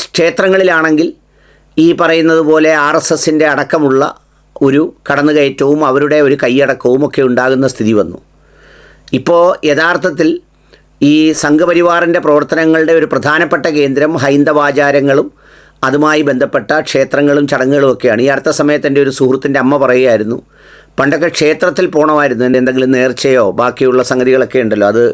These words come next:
കഴിക്കണമെങ്കിൽ. പക്ഷേ ഇപ്പോൾ അങ്ങനെയല്ല. ഇവർ തന്നെ ഒരു പ്രദേശത്തെ വീടുകൾക്ക് മുഴുവൻ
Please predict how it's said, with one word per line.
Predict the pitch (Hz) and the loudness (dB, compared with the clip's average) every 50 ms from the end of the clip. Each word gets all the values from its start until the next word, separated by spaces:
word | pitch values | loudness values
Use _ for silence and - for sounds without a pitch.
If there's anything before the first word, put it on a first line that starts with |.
| - - | -4 -4
കഴിക്കണമെങ്കിൽ. | - 120 113 107 - 123 113 104 98 90 - 131 139 _ _ - - - - _ - | -2 -2 -2 -2 -2 -2 -2 0 -2 -2 -4 -6 -14 _ _ -20 -20 -20 -20 _ -4
പക്ഷേ | - 143 143 - 175 | -4 -4 0 0 -2
ഇപ്പോൾ | 165 - 180 190 | -2 0 0 0
അങ്ങനെയല്ല. | 185 175 175 170 165 147 131 123 131 135 - - _ _ _ _ _ _ _ _ - - | 0 0 0 0 0 0 0 0 -2 -2 -4 -10 _ _ _ _ _ _ _ _ -4 -2
ഇവർ | 139 147 147 175 190 | 0 0 2 2 0
തന്നെ | 190 202 190 175 175 180 196 | 2 2 2 2 2 2 2
ഒരു | 202 185 165 180 | 2 2 0 0
പ്രദേശത്തെ | 165 160 151 160 165 165 165 190 156 - 170 | 0 0 0 2 2 2 0 -2 -2 -2 -2
വീടുകൾക്ക് | 165 156 147 151 147 160 165 160 156 139 - 165 | 0 2 2 2 2 2 2 0 0 0 -2 -2
മുഴുവൻ | 160 151 139 135 147 147 147 113 | 0 0 2 2 2 2 0 0